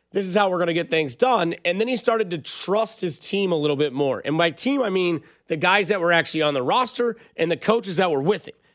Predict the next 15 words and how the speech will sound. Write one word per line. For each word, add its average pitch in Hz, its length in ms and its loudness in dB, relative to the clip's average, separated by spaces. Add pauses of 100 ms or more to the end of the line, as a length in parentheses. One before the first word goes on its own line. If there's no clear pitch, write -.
(120)
And 156 140 0
Andy 247 200 0
Reid 220 280 -2
now 175 160 2
has 170 180 2
a 139 60 -4
team 180 280 0
on 151 100 2
offense 165 500 0
that 170 160 0
you'd 202 180 -4
think 220 380 -2 (800)
if 185 140 -4
you 190 140 -4
got 208 260 0